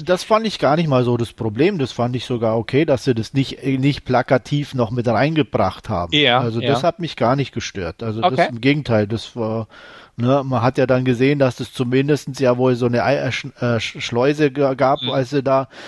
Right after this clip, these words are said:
Speaker 1: ähm, da kurz davor standen. Ähm, also von daher, das fand ich okay, dass sie das nicht auch noch
Speaker 2: Okay.
Speaker 1: irgendwo mit irgendwelchen Mitteln versucht haben, da reinzubringen. Das,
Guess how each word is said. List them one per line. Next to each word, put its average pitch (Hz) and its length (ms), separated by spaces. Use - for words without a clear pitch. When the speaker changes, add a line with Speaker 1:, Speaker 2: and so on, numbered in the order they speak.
Speaker 1:
ähm, 131 720
da 127 140
kurz - 340
davor 131 400
standen. 127 560
Ähm, 120 580
also 113 200
von 127 160
daher, 123 280
das 131 180
fand 139 200
ich 123 160
okay, 127 280
dass 113 180
sie 113 80
das 113 220
nicht 120 180
auch 107 140
noch 113 160
Speaker 2:
Okay. 107 240
Speaker 1:
irgendwo 104 240
mit 113 280
irgendwelchen 110 480
Mitteln 113 280
versucht 113 440
haben, 107 160
da 101 100
reinzubringen. 98 800
Das, 156 240